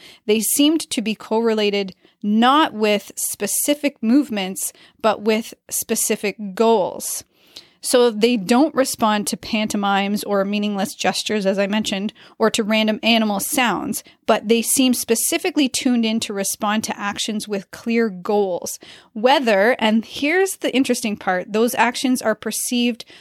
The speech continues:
through sight, sound, or any other sensory pathway. So when I was describing picking up the water bottle, turning the cap, taking it off, lifting the water bottle to my mouth and pouring it in,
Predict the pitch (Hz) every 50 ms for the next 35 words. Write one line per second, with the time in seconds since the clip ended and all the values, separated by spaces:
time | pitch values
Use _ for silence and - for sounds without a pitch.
0 | _ _ - - - 233 214 202 - - - - - 247 233 262 339 330 - -
1 | - _ _ _ _ - - - - - 233 220 202 196 185 185 196 233 226 -
2 | _ _ - 226 220 226 - - _ _ _ 240 240 240 262 277 262 - 214 -
3 | 220 208 226 226 233 - - 226 208 202 - - 214 208 208 - - - 302 330
4 | 339 - - - 190 - - - - _ _ - - - _ - - - 262 254
5 | 269 269 262 262 285 320 349 359 330 - - 285 - - - - 214 220 262 285
6 | 220 233 220 240 - - - - 208 - 220 226 233 247 247 - 320 294 254 220
7 | 208 196 196 185 180 190 180 180 185 185 226 240 233 - _ _ _ _ _ -
8 | - 247 240 233 247 254 254 254 294 - - 226 214 226 220 220 - - - 214
9 | 208 - 226 233 233 247 233 214 185 185 190 190 202 - - - - - - _
10 | 208 220 226 240 - 262 254 254 247 240 233 226 220 226 214 214 214 220 220 214
11 | - - 214 208 208 208 196 196 190 196 196 - - - 226 208 202 214 - -
12 | 214 208 208 208 214 214 208 - - - 214 196 185 185 214